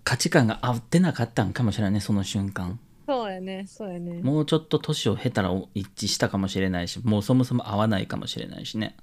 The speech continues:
Speaker 2: そうそうそうそう。その、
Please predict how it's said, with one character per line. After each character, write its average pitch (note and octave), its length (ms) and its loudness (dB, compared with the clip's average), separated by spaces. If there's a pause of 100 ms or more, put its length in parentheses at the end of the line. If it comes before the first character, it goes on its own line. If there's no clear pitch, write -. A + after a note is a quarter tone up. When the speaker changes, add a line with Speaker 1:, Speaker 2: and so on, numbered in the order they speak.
(680)
Speaker 2:
そ G#3+ 180 -2
う G3+ 60 -2
そ F#3 180 -6
う - 60 -8
そ - 140 -14
う A3+ 100 -14
そ A#3 280 -14 (1000)
う。 A#3+ 140 0
そ E4+ 160 2
の、 E4+ 400 0